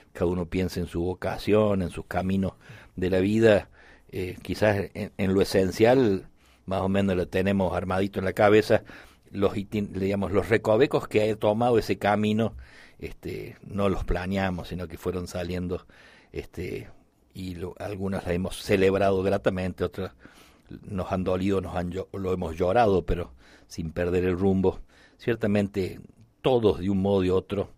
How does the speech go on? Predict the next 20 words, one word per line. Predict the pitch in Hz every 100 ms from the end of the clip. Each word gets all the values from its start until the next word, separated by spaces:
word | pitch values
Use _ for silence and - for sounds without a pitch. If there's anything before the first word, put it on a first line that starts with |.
| _ _ _ - _
si, | - - 90 -
si | -
nos | 92 85
ha-, | 92 -
si | - 87
nos | 85
hemos | 110 139 123
animado | 107 98 107 104
a |
salir, | - 90 98 98 - _ _ _ - - - _ -
de | 90
alguna | 87 90 87
manera | 87 90 85 -
hemos | 87 85
salido | - - - - - 90 85 87 80
sin | - 85
saber | 87 85 87
a |
dónde | 87 87 87
íbamos, | 90 90 92 -